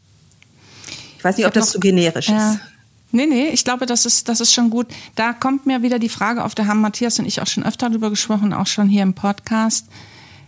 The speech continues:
Speaker 2: Als Coach, facilitierst du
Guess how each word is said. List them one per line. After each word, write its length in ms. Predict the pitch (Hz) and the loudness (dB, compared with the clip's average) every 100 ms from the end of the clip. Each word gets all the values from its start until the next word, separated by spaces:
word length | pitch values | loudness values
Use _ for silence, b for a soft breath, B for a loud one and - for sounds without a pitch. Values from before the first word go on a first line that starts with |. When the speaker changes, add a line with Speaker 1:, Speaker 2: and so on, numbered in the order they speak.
| B - - | B -16 -4
Speaker 2:
Als 340 | 190 - - | 0 0 -2
Coach, 680 | - 254 196 156 - - - - - _ - | 0 2 2 2 0 0 -4 -16 -20 _ -16
facilitierst 1160 | - - - 240 233 240 214 208 220 196 - | -14 -12 -6 -2 0 2 0 2 2 2 0
du 100 | 190 | -6